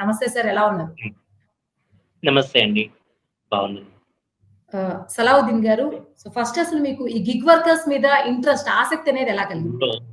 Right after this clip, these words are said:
Speaker 2: ఇది, ఆ, టూ థౌజండ్ ఫోర్టీన్ లో మన అందరికీ తెలిసిందే, ఆ, Ola, Uber, ఆ, కంపెనీస్ అప్పుడే స్టార్ట్ కావడం జరిగింది తెలంగాణ రాష్ట్రంలో. పెద్ద పెద్ద హోర్డింగ్స్ పెట్టి, ఆ, డ్రైవర్లకి ఆశ చూపెట్టడం జరిగింది. "లక్ష ఇరవై ఐదు వేలు, మీరు లక్ష,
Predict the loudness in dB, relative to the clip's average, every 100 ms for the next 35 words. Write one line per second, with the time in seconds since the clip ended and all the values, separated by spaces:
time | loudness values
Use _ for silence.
0 | _ _ 4 6 8 8 8 4 -2 -20
1 | -2 6 8 8 6 4 6 6 6 4
2 | 2 2 4 6 6 6 6 4 4 2
3 | 2 2 2 2 0 4 4 6 6 8
4 | 8 6 4 4 6 8 8 6 4 0
5 | 6 6 8 6 6 2 -4 _ _ _
6 | _ _ _ 4 8 6 4 -4 _ _
7 | _ _ _ 0 2 4 4 4 4 4
8 | 2 4 4 4 4 6 8 4 4 2
9 | 2 -2 -2 0 0 2 2 0 -4 -8
10 | -2 -2 -4 -20 _ _ -2 2 2 4
11 | 4 6 6 6 6 4 0 2 2 4
12 | 4 4 2 -6 _ _ 2 6 6 6
13 | 4 4 6 4 4 4 4 6 6 4
14 | 4 4 4 2 0 2 4 4 2 4
15 | 4 4 4 4 2 4 6 6 6 4
16 | 4 4 4 2 2 2 0 0 4